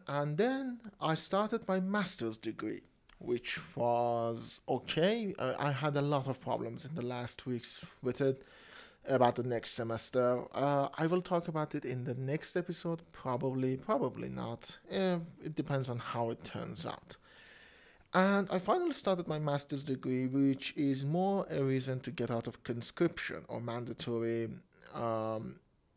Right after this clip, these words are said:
military service. So,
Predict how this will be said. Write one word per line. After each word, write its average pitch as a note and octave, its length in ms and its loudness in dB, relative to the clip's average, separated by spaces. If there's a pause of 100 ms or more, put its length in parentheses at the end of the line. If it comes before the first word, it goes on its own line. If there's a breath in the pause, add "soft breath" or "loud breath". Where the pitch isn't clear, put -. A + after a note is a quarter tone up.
military C3+ 520 4
service. A#2+ 680 2 (520 soft breath)
So, A#2 600 2